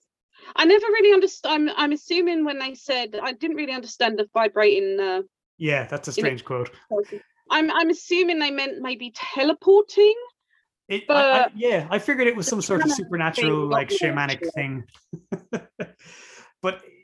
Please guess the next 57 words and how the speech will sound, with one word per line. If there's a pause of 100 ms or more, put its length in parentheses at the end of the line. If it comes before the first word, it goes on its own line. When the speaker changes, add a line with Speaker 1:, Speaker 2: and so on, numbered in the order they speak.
(120)
Speaker 2:
you
know,
it,
like,
when,
when,
when,
when
there's
a
mystery,
you
know,
whether
it's,
whether
it's
Speaker 1:
Yeah.
Speaker 2:
Percy
Fawcett
in
the
Amazon
or, (360)
you
know,
Malaysian
Airlines
M,
M
three
seventy,
like,
we
are
desperate (200)
for
any (100)
wisp
of
a,
Speaker 1:
Yeah. (680)
Speaker 2:
o-,
of
a
Speaker 1:
They
Speaker 2:
clue.
Speaker 1:
were, (760)
they
were
obsessed
with
it,
and
I,
I
think,